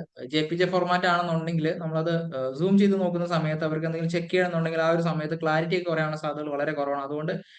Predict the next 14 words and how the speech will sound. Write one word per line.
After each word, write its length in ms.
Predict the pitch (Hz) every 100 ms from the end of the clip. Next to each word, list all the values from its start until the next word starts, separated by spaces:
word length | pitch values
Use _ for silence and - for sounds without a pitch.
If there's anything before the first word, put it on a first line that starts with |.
| - 170
എപ്പോഴും, 320 | 170 190 208 -
ഏഹ്, 220 | 156 143 147
ന-, 360 | 147 160 165 -
ക്ലിയർ 320 | 175 185 202
ആയിട്ട് 320 | 202 196 208 - - _ _ -
സ്കാൻ 340 | - 185 190
ചെയ്തിട്ടുള്ള 340 | 196 196 190
പി 240 | 196 185 175
ഡി 60 |
എഫ് 200 | 196 196
കോപ്പി 300 | - 185 180
ഉപയോഗിക്കുന്നതാണ് 520 | 180 170 165 170 160 151
എപ്പോഴും 280 | - 147
നല്ലത്. 340 | 143 127 135